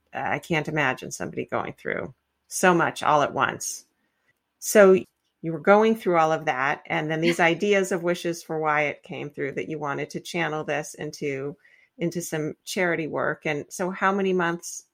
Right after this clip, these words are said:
Speaker 1: after all that did you begin having the energy to start raising the money and start the charity?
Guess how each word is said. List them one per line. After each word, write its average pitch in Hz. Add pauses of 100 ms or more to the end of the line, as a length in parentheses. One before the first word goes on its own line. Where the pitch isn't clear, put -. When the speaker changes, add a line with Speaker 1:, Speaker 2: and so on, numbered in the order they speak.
Speaker 1:
after 160 (280)
all 151
that 143
did -
you 151
begin 147
having 147
the -
energy 151
to 147
start 139 (600)
raising 175
the 170
money 160
and 139 (260)
start -
the 165
charity? 143